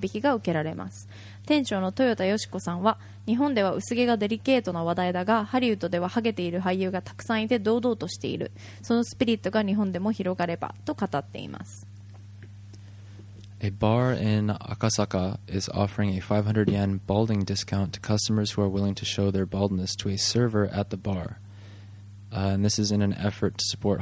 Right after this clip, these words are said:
Speaker 2: hardworking fathers who lose their hair due to job stress. Owner Yoshiko Toyota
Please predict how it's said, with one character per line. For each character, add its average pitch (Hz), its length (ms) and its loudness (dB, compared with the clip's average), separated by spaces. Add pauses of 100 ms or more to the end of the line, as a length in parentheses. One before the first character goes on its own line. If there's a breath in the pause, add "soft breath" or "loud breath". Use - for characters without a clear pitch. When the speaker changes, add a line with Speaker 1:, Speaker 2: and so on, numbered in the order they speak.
Speaker 2:
hardworking 101 460 2
fathers 92 460 0
who - 80 -4
lose 98 260 0
their 95 140 0
hair 98 440 0 (340)
due 196 140 0
to - 100 -4
job 92 380 0
stress. - 480 0 (500 loud breath)
Owner 104 520 4
Yoshiko 101 520 4
Toyota 98 600 2